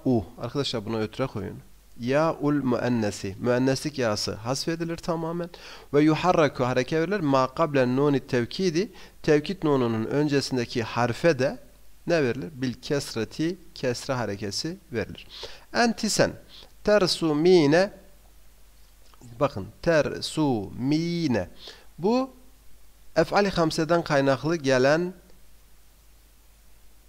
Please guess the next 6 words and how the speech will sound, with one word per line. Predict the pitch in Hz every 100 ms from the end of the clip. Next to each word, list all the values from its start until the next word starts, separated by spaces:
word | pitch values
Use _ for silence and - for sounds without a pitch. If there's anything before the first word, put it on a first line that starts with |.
| _ - - - 127
nunumuzdu. | 123 107 92 87 85 - - - - - - - -
Nunumuzdu. | 120 98 90 82 - - - - - - - - - - - - - - - - - - - - - - - - - - - - -
Niye | 127 131 - - - - -
nakıstan | - - - - - 120
gitmiyor | 123 131 107 101
muyduk? | 104 101 -